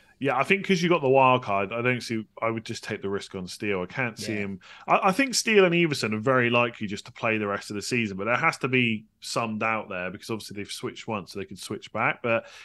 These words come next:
Speaker 1: if I'm just going twenty-nine bench, that's what you're doing, right? Twenty-nine bench boost, is it?
Speaker 2: Yeah, yeah,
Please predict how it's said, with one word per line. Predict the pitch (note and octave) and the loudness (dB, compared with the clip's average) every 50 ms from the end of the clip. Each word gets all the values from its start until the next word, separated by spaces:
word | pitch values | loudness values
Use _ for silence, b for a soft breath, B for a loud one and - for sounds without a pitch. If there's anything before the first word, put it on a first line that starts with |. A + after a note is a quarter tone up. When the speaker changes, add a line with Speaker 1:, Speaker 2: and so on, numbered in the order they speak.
| B - | B -4
Speaker 1:
if | A#2+ B2+ | 0 2
I'm | D#3+ E3 E3+ | 4 4 4
just | D#3+ D#3 - | 2 0 0
going | - D#3+ D3 C#3+ C3+ B2+ | 2 2 4 4 2 2
twenty-nine | - - C#3 A#2+ A#2 A#2+ A#2+ A#2 A2 G#2+ | 0 -2 -4 -2 -2 -2 -2 -2 0 0
bench, | A#2+ A#2+ A#2+ A2+ - - - | 0 0 0 -4 -10 -8 -4
that's | C3+ C#3+ D3+ | -4 -2 -2
what | - A#2+ | 0 -2
you're | G#2+ G#2+ | 0 0
doing, | C#3 C3+ A#2 | 2 2 2
right? | F#2+ F#2+ G2 | 0 -4 -6
Twenty-nine | - - C3 A2+ G#2+ G#2 G2 G2 | -6 -6 -6 -6 -6 -8 -8 -8
bench | A2+ A2+ A2 - | -8 -8 -10 -12
boost, | - F2 D#2+ - | -14 -16 -16 -14
is | E2+ F2+ | -14 -12
it? | A#2 C3 | -10 -6
Speaker 2:
Yeah, | D3+ E3 F#3+ D#3+ | -4 -2 -2 -2
yeah, | A2+ G#2 G2+ | -2 -6 -8